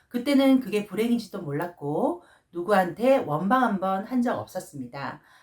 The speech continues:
네. 살을 파고드는 추위. 모두 한 번쯤은 겪어보셨죠? 네. 두 번째로는요, 배고픔입니다. 어, 정말 추위보다 더 힘든 게 배고픔이죠. 네. 배는 너무 고픈데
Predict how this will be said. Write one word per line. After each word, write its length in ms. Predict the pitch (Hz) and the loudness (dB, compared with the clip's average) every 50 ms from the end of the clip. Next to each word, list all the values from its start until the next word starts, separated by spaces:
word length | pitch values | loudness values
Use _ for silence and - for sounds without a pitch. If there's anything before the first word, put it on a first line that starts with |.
| _ _ _ _ | _ _ _ _
네. 400 | - 156 151 147 139 123 - - _ _ _ _ | -8 -6 -4 -4 -4 -4 -8 -12 _ _ _ _
살을 380 | _ - - - 311 330 320 320 | _ -12 -2 0 2 2 2 2
파고드는 560 | - 311 339 320 330 269 247 240 240 247 240 | 0 -2 0 0 0 0 2 2 2 2 2
추위. 500 | - - - 302 269 196 151 131 - - _ _ _ _ _ _ _ | 0 -2 -2 -2 -2 -2 -2 -6 -10 -14 _ _ _ _ _ _ _
모두 260 | - 175 190 233 233 | -10 -4 -2 0 2
한 140 | 240 247 247 | 4 4 4
번쯤은 400 | 262 254 233 220 202 208 208 202 | 4 2 2 -2 -4 -4 -4 -4
겪어보셨죠? 720 | 147 139 - 196 - 165 160 175 175 - 269 320 370 - - _ _ _ _ | -6 -8 -8 -6 -8 -6 -8 -8 -8 -6 -4 -4 -4 -6 -8 _ _ _ _
네. 500 | - 156 147 147 170 143 151 147 135 135 - 196 214 - - - - - - _ _ | -8 -4 -4 -2 -2 -2 -2 -4 -4 -6 -10 -14 -14 -14 -14 -18 -20 -20 -20 _ _
두 180 | - 208 220 240 | -4 -2 2 4
번째로는요, 960 | 302 320 320 294 247 190 175 156 151 143 139 170 247 294 214 135 - - _ _ | 6 6 6 4 2 0 0 -2 -4 -6 -4 -2 -2 -2 -2 -4 -6 -10 _ _
배고픔입니다. 1000 | - 165 185 190 277 269 - 226 190 151 135 135 123 120 135 135 139 143 147 - _ - - - - - - - _ _ _ _ | -8 -6 -4 -4 -4 -6 -6 -6 -6 -6 -6 -8 -10 -12 -10 -10 -10 -10 -12 -14 _ -20 -20 -20 -20 -20 -20 -20 _ _ _ _
어, 200 | - 170 170 175 | -2 0 0 0
정말 440 | 175 185 208 240 262 277 277 277 269 | 0 2 4 6 6 6 6 4 2
추위보다 600 | - - - 403 403 392 339 294 254 247 226 226 | -2 -4 -4 -2 -2 0 0 0 0 2 0 -2
더 240 | - 143 185 240 285 | 0 2 4 4 4
힘든 360 | 302 - 320 311 311 302 262 | 4 2 0 0 2 2 2
게 360 | 240 160 147 139 - - _ _ | 2 0 -2 -4 -6 -10 _ _
배고픔이죠. 1200 | - 151 165 240 240 - 190 180 156 147 143 135 135 135 135 143 151 160 156 139 131 123 123 107 147 | -10 -8 -6 -6 -6 -8 -8 -10 -10 -8 -8 -8 -6 -6 -4 -4 -4 -4 -4 -6 -4 -6 -6 -6 -6
네. 400 | 147 147 147 143 135 131 131 139 - - - - - - _ _ | -6 -6 -4 -4 -6 -8 -10 -12 -14 -18 -18 -18 -18 -20 _ _
배는 320 | _ - 196 233 254 294 285 | _ -2 2 6 8 8 8
너무 220 | 240 202 202 214 | 8 6 4 0
고픈데 680 | - 139 - _ 208 196 175 170 147 135 107 87 - | -2 -8 -12 _ -8 -8 -6 -6 -6 -8 -8 -10 -14